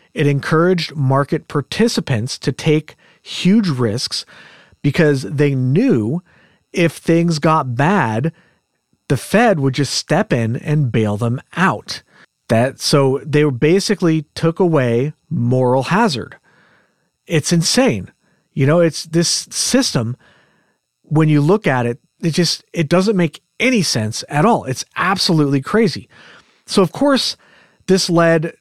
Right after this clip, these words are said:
to, you know, like I said, this only made things worse over time, and it culminated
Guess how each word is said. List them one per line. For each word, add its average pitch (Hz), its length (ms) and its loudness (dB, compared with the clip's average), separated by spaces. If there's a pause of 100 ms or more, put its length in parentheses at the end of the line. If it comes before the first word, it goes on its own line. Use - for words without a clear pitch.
(180)
to, 170 220 0
you 175 100 2
know, 156 140 2
like 156 180 0
I 175 60 2
said, 139 240 0
this 147 180 0
only 185 200 2
made 165 220 0
things 147 240 0
worse 143 280 -2
over 151 160 0
time, 120 320 -4
and 131 120 -2
it 127 140 -4
culminated 165 640 0